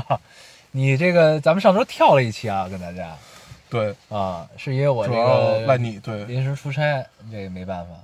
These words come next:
Speaker 1: 所以就也比较仓促。
Speaker 2: 对。
Speaker 1: 然后我们现在情况是，就是不管你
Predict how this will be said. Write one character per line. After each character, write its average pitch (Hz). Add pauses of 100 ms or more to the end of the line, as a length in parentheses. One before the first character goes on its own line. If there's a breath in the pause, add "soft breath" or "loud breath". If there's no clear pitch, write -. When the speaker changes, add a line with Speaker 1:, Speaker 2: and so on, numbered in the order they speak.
(760 soft breath)
Speaker 1:
所 107
以 101
就 101
也 98
比 101
较 98
仓 135
促。 117
Speaker 2:
对。 113 (160)
Speaker 1:
然 98
后 104 (480 soft breath)
我 113
们 113
现 165
在 175
情 131
况 139
是， 104 (800 soft breath)
就 151
是 147
不 226
管 120
你 92